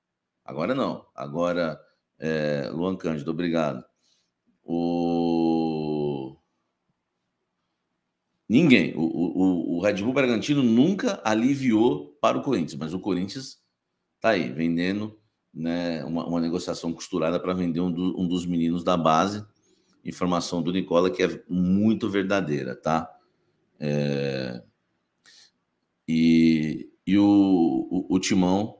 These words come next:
ainda, né, ainda tenta manter alguns direitos econômicos aí do jogador. Nossa, que maravilha, ainda vai ficar com os direitos econômicos. Nossa, mas justiça, a diretoria é boa, hein?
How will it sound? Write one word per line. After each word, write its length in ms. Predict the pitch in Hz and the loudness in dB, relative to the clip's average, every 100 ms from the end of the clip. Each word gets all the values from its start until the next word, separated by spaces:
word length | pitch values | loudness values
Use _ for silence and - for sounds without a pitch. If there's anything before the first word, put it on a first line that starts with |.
| _ - | _ -6
ainda, 380 | 82 90 92 - - | -4 -2 -2 -6 -8
né, 500 | 90 85 85 95 95 _ _ | 0 0 0 -2 -10 _ _
ainda 720 | 73 82 87 90 82 73 - _ _ _ | -6 -2 0 0 0 -4 -10 _ _ _
tenta 280 | 90 85 90 | 0 2 2
manter 280 | 90 85 90 | 2 2 0
alguns 300 | 85 90 85 | 0 0 -2
direitos 340 | 87 87 - | -2 -2 -4
econômicos 540 | 82 - 85 85 80 82 | -8 -4 -2 -2 -2 -4
aí 80 | |
do 100 | 80 | -2
jogador. 500 | 80 87 82 71 65 | -2 -2 -2 -4 -6
Nossa, 640 | 55 65 98 - - 65 - _ _ _ _ _ _ _ _ _ _ _ _ _ _ | -12 -10 -10 -10 -14 -16 -20 _ _ _ _ _ _ _ _ _ _ _ _ _ _
que 80 | 71 | -6
maravilha, 560 | 85 104 - 147 92 | -2 0 0 0 0
ainda 140 | 85 85 | 2 0
vai 100 | 87 | -2
ficar 220 | - 85 | 0 0
com 80 | 117 | 0
os 60 | |
direitos 260 | 101 110 110 | 0 0 0
econômicos. 440 | 113 117 92 80 | -2 0 0 -2
Nossa, 440 | - 64 80 104 - | -8 -10 -8 -8 -10
mas 140 | 73 | -6
justiça, 480 | - - - 78 76 | -2 0 -2 -4 -6
a 20 | |
diretoria 420 | 73 71 - 131 | -6 -6 -4 0
é 20 | 135 | 4
boa, 380 | 196 240 349 | 6 8 8
hein? 320 | 415 440 - | 6 0 -4